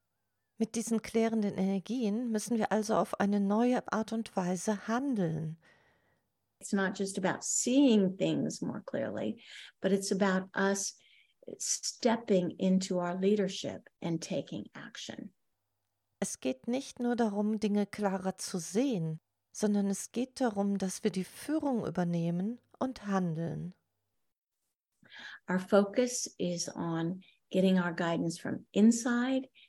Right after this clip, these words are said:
Speaker 2: and not from outside, though we're interconnected.
Speaker 1: Unser Fokus liegt darauf, unsere Führung aus dem Inneren zu bekommen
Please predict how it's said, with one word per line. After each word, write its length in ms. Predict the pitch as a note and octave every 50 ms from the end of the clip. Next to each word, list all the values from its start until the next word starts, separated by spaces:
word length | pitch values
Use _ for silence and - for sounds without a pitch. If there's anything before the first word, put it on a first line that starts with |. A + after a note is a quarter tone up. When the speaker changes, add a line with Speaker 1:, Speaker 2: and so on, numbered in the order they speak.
| _ _ _ -
Speaker 2:
and 360 | - E3 D#3+ D#3 D3 D#3+ E3
not 320 | F3 G#3+ G3 G3 - - - -
from 200 | - - B3 A#3+
outside, 720 | A3+ A3+ A3+ A3+ C4 - - - G#3+ G#3 A3 A3 G3 F#3+
though 180 | F#3 E3 D#3
we're 240 | - C3 C3 - -
interconnected. 1040 | - - F#3 F#3 G3 G3 G3 - G3+ F3+ F3+ F3+ F#3 - - - G#3 G#3 G#3+ G#3+ - _ _ _ _ _ _ _ _ _ _ _ _ _ _ _ -
Speaker 1:
Unser 260 | G3 A3+ G3+ G#3 G3+
Fokus 580 | - - - C4 D4 - - D#4+ - - -
liegt 280 | A#3 A3 G#3 - - -
darauf, 460 | G#3 F#3+ F#3+ F#3+ G3 G3+ A#3 - -
unsere 340 | - - A#3+ A#3+ - - C4
Führung 540 | A#3+ - - - - A#3 A#3+ A#3+ B3+ A#3+ A3 -
aus 200 | - B3+ - -
dem 160 | - C4 A#3+
Inneren 600 | - - A#3 A#3+ B3+ C4+ B3 - E3+ E3 E3 D#3+
zu 200 | - - F#3 E3
bekommen 600 | F3 E3 - - - F3 E3+ D#3 D#3 D#3+ D#3+